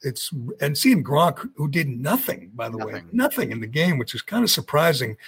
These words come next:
Speaker 1: You would think if he weren't on the same page with Mike Evans and, and Godwin, the other wideouts, that he would have gone back to his security blanket, gone back to, to, to Gronk, but he didn't.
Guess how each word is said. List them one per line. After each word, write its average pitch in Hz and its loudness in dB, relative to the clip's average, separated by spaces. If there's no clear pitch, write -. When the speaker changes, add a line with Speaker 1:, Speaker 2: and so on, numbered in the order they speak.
Speaker 1:
You 160 6
would 160 4
think 247 6
if - 4
he 175 4
weren't 156 4
on 156 2
the 143 2
same 151 2
page 156 2
with 127 -2
Mike 139 2
Evans 143 2
and, 107 -8
and 113 -14
Godwin, 139 4
the 131 4
other 135 4
wideouts, 143 2
that 131 0
he 131 2
would 131 0
have 123 -6
gone 131 2
back 131 0
to 135 -2
his 123 -2
security 143 0
blanket, 113 -6
gone 117 -4
back 131 0
to, 113 -2
to, 113 -6
to 127 -8
Gronk, 131 2
but - -6
he 107 -10
didn't. - -4